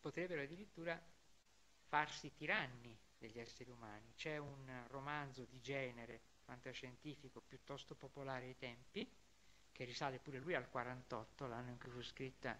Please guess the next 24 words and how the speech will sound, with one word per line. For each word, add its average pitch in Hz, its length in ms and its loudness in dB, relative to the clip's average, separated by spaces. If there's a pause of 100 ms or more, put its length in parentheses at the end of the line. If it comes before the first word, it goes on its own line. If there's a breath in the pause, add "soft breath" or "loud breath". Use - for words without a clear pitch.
La 127 140 2
Cibernetica, 135 1040 0
fu - 160 -6
pubblicata 127 500 -2
La 120 60 -6
Cibernetica, 143 920 -4 (800 loud breath)
che - 80 -8
si - 60 -6
chiama 156 160 8
Gli 147 80 0
Umanoidi, 151 760 2 (760)
in 226 160 -4
cui 254 440 2 (180)
vediamo 175 460 6
dei 160 180 4
robot 151 500 6
perfettissimi, 175 1000 -4
l'autore 143 420 2
è 139 40 0
Jack 143 280 -2
Williamson, 135 520 -4
un 123 100 -8
altro 120 240 -4
americano, 135 640 -2